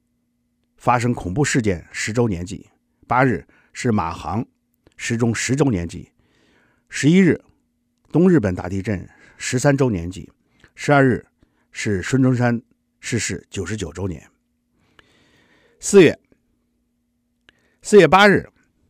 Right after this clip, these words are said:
墨西哥、美国、加拿大的大部分地区将出现日全食，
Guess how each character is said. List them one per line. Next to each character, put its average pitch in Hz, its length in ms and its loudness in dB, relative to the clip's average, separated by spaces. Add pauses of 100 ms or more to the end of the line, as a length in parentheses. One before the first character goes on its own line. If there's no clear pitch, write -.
(220)
墨 147 120 0
西 131 160 2
哥、 139 180 2
美 90 220 -4
国、 101 340 -6 (320)
加 147 140 -2
拿 147 180 2
大 160 200 -2
的 - 80 -14
大 165 220 -2
部 107 120 -8
分 98 140 -4
地 90 120 -8
区 95 300 -8 (560)
将 110 180 -4
出 107 160 -8
现 95 300 -4 (460)
日 127 160 -4
全 104 260 -8
食， 78 260 -12